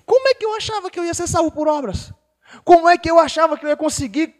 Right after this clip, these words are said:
carregar esse, todos esses mandamentos?" Aí Tiago vem e fala, "Olha, se você descumpriu um mandamento, você descumpriu todos." Não tem aquele cara que tá conseguindo, "Tô chegando, tô chegando."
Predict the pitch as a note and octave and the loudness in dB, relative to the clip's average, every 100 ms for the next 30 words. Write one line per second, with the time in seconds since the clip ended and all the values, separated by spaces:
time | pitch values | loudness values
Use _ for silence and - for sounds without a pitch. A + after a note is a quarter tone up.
0 | _ - D4 C#4+ B3+ C4+ D#4 C4+ - - | _ 2 4 4 2 4 6 4 -2 -18
1 | - C4+ - E4+ E4 D4+ C#4 C#4 C4+ C4+ | 2 2 4 4 4 2 0 2 2 0
2 | C4 C#4+ D4 D4+ C#4 D#4 D4 C#4+ B3 - | 2 2 4 2 2 -2 2 4 4 2
3 | A3+ A#3 D#4 D#4+ C#4+ - B3 A#3 C4 G#4+ | 0 2 2 0 -2 -4 -6 -2 2 2
4 | G4+ F4 B3+ A3 C#4+ F#4 C4 D4 D#4 D#4+ | 4 4 6 4 2 -2 0 0 0 -4
5 | - D4 D#4+ F4+ E4 D4+ F4+ A3 - - | -4 -6 -2 -2 2 4 2 0 -16 -20
6 | _ _ _ _ _ F#3 E4+ E4 D#4 C4+ | _ _ _ _ _ -10 -8 -6 -8 -4
7 | C4+ C4+ A3+ - C4 - A#3 C#4 - C#4 | -2 -2 -6 -10 -8 -10 -8 -8 -6 -6
8 | C#4 C#4 D4 D4+ B3 G#3+ | -4 -4 -4 -4 -4 -6